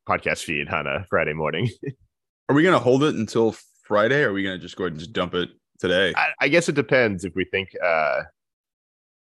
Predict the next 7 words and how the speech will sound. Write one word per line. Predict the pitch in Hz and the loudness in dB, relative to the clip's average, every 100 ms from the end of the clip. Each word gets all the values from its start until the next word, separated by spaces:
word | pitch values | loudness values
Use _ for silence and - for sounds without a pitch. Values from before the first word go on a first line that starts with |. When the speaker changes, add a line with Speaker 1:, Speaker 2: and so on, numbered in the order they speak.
| _ _ _ - | _ _ _ -14
Speaker 1:
if | 65 - | -12 -4
we | 104 | 0
think | 101 95 | 0 0
we | 95 | -2
can | 101 85 | -2 -2
record | 82 - - 92 92 87 90 - - _ _ _ _ _ _ _ _ - | -4 -4 0 2 4 2 0 -6 -20 _ _ _ _ _ _ _ _ -6
Cliffhanger, | 117 110 95 80 78 92 | -2 0 0 0 0 -2